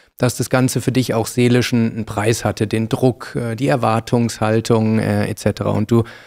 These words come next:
berichtest hier sehr offen und vielleicht können wir hier noch ein bisschen ins Detail gehen und, und dass du uns noch ein paar Hintergründe gibst, dass du eigentlich so am sportlichen Zenit, ähm, v-, vorm ersten Länderspiel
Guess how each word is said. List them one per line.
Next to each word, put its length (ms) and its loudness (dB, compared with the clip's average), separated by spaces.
berichtest 460 2
hier 180 4
sehr 240 2
offen 320 2
und 180 4
vielleicht 240 -2
können 140 2
wir 80 2
hier 100 0
noch 160 2
ein 80 0
bisschen 260 0
ins 180 2
Detail 340 2
gehen 200 2
und, 200 0
und 240 -4
dass 140 -8
du 80 -2
uns 120 -2
noch 100 0
ein 80 0
paar 120 4
Hintergründe 560 2
gibst, 260 -2
dass 140 -4
du 100 -4
eigentlich 300 0
so 140 -2
am 120 2
sportlichen 600 0
Zenit, 580 0
ähm, 280 0
v-, 220 -6
vorm 240 -2
ersten 320 -2
Länderspiel 720 2